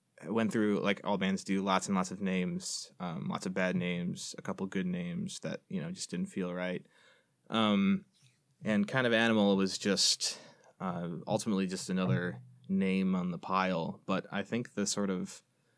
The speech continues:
um, I always felt like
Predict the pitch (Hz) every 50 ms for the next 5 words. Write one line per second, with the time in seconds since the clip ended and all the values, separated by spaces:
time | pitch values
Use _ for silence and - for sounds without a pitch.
0 | _ _ _ _ _ _ _ _ _ _ - 90 90 - 71 - - - - -
1 | - _ _ - _ _ _ _ _ _ _ _ _ _ - - _ _ _ _
2 | _ _ _ _ _ _ _ - - 110 110 110 110 110 110 104 104 104 - -
3 | - 110 101 95 - - 98 95 87 85 78 - - - - -